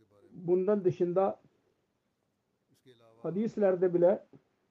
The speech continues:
gelecek olan vaat edil-, vaat edilen Mesih ve Mehdi'nin, e, hakkında gaybi haberler vardır. Şu anda ben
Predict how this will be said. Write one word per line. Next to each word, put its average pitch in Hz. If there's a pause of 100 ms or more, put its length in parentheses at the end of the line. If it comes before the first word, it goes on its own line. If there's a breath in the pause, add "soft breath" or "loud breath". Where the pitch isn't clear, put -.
(680)
gelecek 180
olan 185
vaat 180
edil-, 180
vaat 175
edilen 175
Mesih 185
ve 190
Mehdi'nin, 180 (440 soft breath)
e, 165
hakkında 175
gaybi 170
haberler 170
vardır. 165
Şu 208
anda 180
ben 160